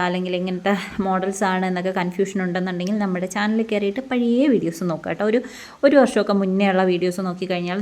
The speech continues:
നിങ്ങൾക്ക് കുറേ മോഡൽസ് കിട്ടും കേട്ടോ. അത് വെച്ചിട്ട് തന്നെ നിങ്ങൾക്ക് ചെയ്ത് പഠിക്കാനായിട്ട് പറ്റും. ആ, just ഒന്ന് ചെയ്ത് നോക്കുക, എന്നിട്ട് നിങ്ങൾക്ക് പുറത്തൊക്കെ കൊടുക്കാൻ പറ്റും കേട്ടോ. അപ്പോൾ അഡ്രസ്സ് എഴുതിയതും കൂടി വെക്കാം, എന്നിട്ട് നമുക്കിതിനെ പാക്ക് ചെയ്തെടുക്കാം. ഞാൻ എപ്-, ഉം, അന്ന് തുടങ്ങിയ സമയം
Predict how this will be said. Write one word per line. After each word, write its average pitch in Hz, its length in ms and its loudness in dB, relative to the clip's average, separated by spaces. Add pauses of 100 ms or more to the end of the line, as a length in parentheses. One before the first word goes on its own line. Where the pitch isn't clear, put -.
നിങ്ങൾക്ക് 190 280 -2
കുറേ 175 220 -4 (380)
മോഡൽസ് 160 420 -4
കിട്ടും 160 180 -2
കേട്ടോ. 170 220 -2
അത് 180 160 -2
വെച്ചിട്ട് 190 320 -4
തന്നെ 185 280 0
നിങ്ങൾക്ക് 170 280 0 (520)
ചെയ്ത് 185 280 2
പഠിക്കാനായിട്ട് 180 640 0
പറ്റും. 185 280 4 (320)
ആ, 208 40 0 (260)
just 185 240 -8
ഒന്ന് 190 200 -2
ചെയ്ത് 180 280 -2
നോക്കുക, 185 280 -4 (200)
എന്നിട്ട് 190 240 -4
നിങ്ങൾക്ക് 202 320 -4
പുറത്തൊക്കെ 175 420 -4
കൊടുക്കാൻ 160 360 -4
പറ്റും 151 200 -8
കേട്ടോ. 175 160 -6 (360)
അപ്പോൾ 262 200 0
അഡ്രസ്സ് 240 400 0
എഴുതിയതും 220 420 4
കൂടി 220 220 4
വെക്കാം, 214 400 0 (180)
എന്നിട്ട് 208 420 2
നമുക്കിതിനെ 190 540 0 (400)
പാക്ക് 269 240 2
ചെയ്തെടുക്കാം. 190 460 0
ഞാൻ 254 100 4 (300)
എപ്-, 214 160 -4
ഉം, 214 100 4 (220)
അന്ന് 220 260 4
തുടങ്ങിയ 208 480 4
സമയം 185 320 0